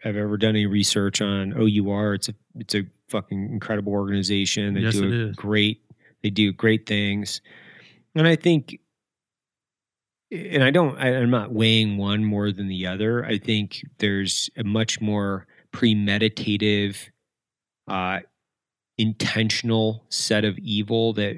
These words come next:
Speaker 1: in one,
Speaker 2: Mm-hmm.
Speaker 1: right?
Speaker 2: Mm-hmm.
Speaker 1: And then the opportunity to do it over and over again on a cycle that creates an amount of destruction on a much more,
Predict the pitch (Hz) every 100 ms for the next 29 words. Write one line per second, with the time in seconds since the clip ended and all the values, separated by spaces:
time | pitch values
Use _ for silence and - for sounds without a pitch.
0 | 185 - _ _ - - 107 101 95 95
1 | 104 147 165 123 117 113 113 104 110 113
2 | 113 120 - _ - 113 113 110 110 113
3 | - 110 - 110 110 104 101 - 107 101
4 | 104 - 107 98 107 107 107 117 101 104
5 | 104 98 107 101 110 123 135 107 104 101
6 | - 98 101 110 104 101 101 - 107 101
7 | 101 101 110 95 95 95 104 92 - 104
8 | - 95 92 - 104 104 104 107 98 101
9 | 104 101 110 - 107 104 104 101